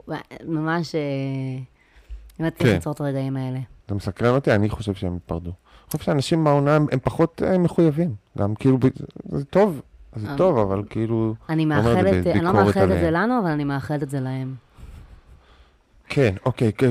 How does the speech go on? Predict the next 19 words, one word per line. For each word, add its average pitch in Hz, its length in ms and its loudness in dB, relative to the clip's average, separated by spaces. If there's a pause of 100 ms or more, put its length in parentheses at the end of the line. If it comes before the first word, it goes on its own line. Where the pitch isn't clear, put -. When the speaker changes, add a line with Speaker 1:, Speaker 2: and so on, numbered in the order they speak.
Speaker 2:
כוכב 123 280 0
השבוע 127 300 0
שלך. 113 580 2
Speaker 1:
אז, 143 320 -4
אה, 156 200 0
כוכב 175 320 -2
השבוע, 202 360 -2
טוב, 247 200 0
אני 160 160 2
רציתי, 170 420 -2
אה, 175 800 2
לי-, 170 220 -2
את - 120 -8
ליעד, 190 260 0
כמו, - 220 -6
כפי - 180 -8
שאמרת, 175 420 -2
גם, 151 360 -2
כאילו, 156 280 0